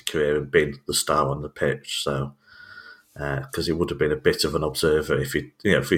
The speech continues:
if we'd won it last season. So, yeah, it, it's bittersweet in a way,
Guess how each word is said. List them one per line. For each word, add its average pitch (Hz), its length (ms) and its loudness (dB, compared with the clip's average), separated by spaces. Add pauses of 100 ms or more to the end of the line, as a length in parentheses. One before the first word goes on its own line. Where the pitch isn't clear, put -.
(160)
if - 200 0
we'd 82 240 2
won 82 160 2
it 69 120 -2
last 76 280 2
season. 71 460 -4
So, 71 520 -6 (680)
yeah, 110 320 4
it, 82 180 4
it's 85 160 4
bittersweet - 580 2
in 71 100 0
a 76 60 4
way, 71 340 2